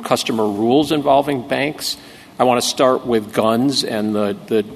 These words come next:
the point that my friend just brought up about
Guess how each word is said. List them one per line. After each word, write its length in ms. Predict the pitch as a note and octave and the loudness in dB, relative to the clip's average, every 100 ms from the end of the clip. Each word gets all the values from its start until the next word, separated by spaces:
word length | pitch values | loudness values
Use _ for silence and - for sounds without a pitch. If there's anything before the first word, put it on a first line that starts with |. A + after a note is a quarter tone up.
| - - - - - - | -18 -18 -20 -20 -20 -10
the 100 | B2+ | -8
point 340 | - C#3+ B2 A#2+ | -4 0 0 0
that 140 | A#2 | -2
my 120 | A2 | -2
friend 340 | A2 - A#2 A2+ | -4 -2 -2 -2
just 280 | G#2 - - | -6 -10 -4
brought 240 | G2 G2 | -2 2
up 240 | G#2 F2 | 0 0
about 440 | E2+ G2 F#2 G2 | -2 -2 -2 -4